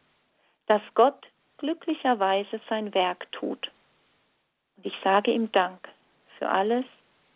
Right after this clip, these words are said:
das gibt mir Kraft und Schwung." Zitat Ende. Aus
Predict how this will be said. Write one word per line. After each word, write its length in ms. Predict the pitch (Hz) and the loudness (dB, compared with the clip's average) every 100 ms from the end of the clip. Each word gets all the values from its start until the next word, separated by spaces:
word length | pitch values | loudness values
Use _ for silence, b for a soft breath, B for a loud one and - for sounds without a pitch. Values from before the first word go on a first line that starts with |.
| _ | _
das 120 | 190 - | -14 -8
gibt 260 | - 208 _ | -6 -6 _
mir 140 | 240 | 0
Kraft 640 | 233 - 185 - - - - _ | 2 0 0 -2 -14 -18 -20 _
und 180 | 233 226 | -4 2
Schwung." 420 | - 190 185 - - _ _ _ _ _ _ _ _ _ _ _ _ _ _ _ _ _ _ _ _ _ _ _ _ _ _ _ _ _ | 4 4 2 -2 -12 _ _ _ _ _ _ _ _ _ _ _ _ _ _ _ _ _ _ _ _ _ _ _ _ _ _ _ _ _
Zitat 400 | 208 - 175 - | -10 -4 -4 -4
Ende. 400 | 190 190 196 185 - _ _ _ _ _ _ _ _ _ _ _ _ _ _ _ _ _ _ _ _ | -6 -6 -10 -10 -16 _ _ _ _ _ _ _ _ _ _ _ _ _ _ _ _ _ _ _ _
Aus 120 | 196 | -12